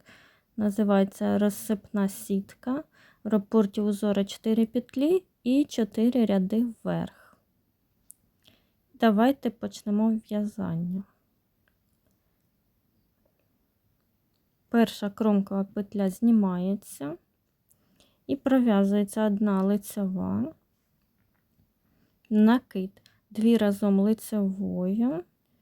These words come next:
вішаємо на ліву спицю і зверху ще одну петлю на неї. І знімаємо на праву спицю. І робимо накид. Це рапорт візерунку.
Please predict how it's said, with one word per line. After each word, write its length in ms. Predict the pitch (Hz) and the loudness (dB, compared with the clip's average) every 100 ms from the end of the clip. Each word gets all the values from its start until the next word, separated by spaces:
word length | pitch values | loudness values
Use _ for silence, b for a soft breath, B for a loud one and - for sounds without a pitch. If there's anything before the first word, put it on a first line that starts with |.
| _ _ _ _ _ - | _ _ _ _ _ -8
вішаємо 760 | 220 226 - 214 208 202 202 220 | 0 0 2 2 4 4 2 -2
на 320 | - 208 202 190 | 0 2 4 4
ліву 380 | 208 190 190 | 4 2 -2
спицю 640 | 196 - - 226 294 - 277 | -6 -12 -6 -4 -4 -4 -6
і 200 | - 208 | -2 -4
зверху 500 | 196 220 269 - 220 | 0 0 0 -2 -6
ще 320 | - - 226 | -6 -2 0
одну 260 | 202 220 208 | 2 0 0
петлю 500 | 220 208 - 208 196 | -4 -8 -6 -2 -2
на 120 | 190 | 0
неї. 480 | 196 196 202 226 - _ _ _ _ _ _ - b b b - | 0 0 0 -2 -6 _ _ _ _ _ _ -20 b b b 0
І 140 | 311 | 4
знімаємо 540 | 247 233 220 240 233 220 | 6 8 6 4 4 4
на 160 | 220 | 0
праву 440 | - 196 180 180 196 | -2 -6 -6 -8 -10
спицю. 680 | - 202 196 196 - 240 233 _ _ _ _ _ _ _ _ _ _ - | -14 -12 -12 -12 -10 -10 -10 _ _ _ _ _ _ _ _ _ _ -2
І 220 | 294 302 | 4 6
робимо 480 | 233 214 226 220 214 | 6 4 4 4 4
накид. 460 | 214 220 - 190 - | 0 -2 -6 -8 -8
Це 300 | - 262 311 | -6 0 0
рапорт 480 | 254 - 233 - 220 | 0 -2 -4 -4 -4
візерунку. 920 | 214 220 214 185 170 175 - 214 | -4 0 0 0 -2 -4 -6 -8